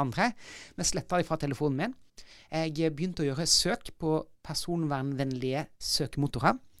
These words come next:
Jeg flyttet, eh, surfinga mi, så nettsurfinga mi, til andre søke-, nei, andre nettlesere enn, enn Google sine og Microsoft sine.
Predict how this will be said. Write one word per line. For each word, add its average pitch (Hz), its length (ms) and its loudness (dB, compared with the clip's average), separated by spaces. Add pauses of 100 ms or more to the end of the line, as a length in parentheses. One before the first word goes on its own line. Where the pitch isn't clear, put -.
(240)
Jeg 160 200 -4 (160)
flyttet, - 640 -2 (140)
eh, 143 180 -4
surfinga 143 540 0
mi, 190 180 4 (440)
så 156 220 -2
nettsurfinga 139 520 -4
mi, 175 100 -2
til - 220 -6 (140)
andre 135 380 0
søke-, 139 680 2
nei, 147 240 2
andre 156 380 2 (340)
nettlesere 175 840 10 (340)
enn, 175 320 2
enn 156 240 2
Google 127 280 2
sine 135 260 0 (680)
og 139 80 -2
Microsoft - 400 -4
sine. 135 260 -4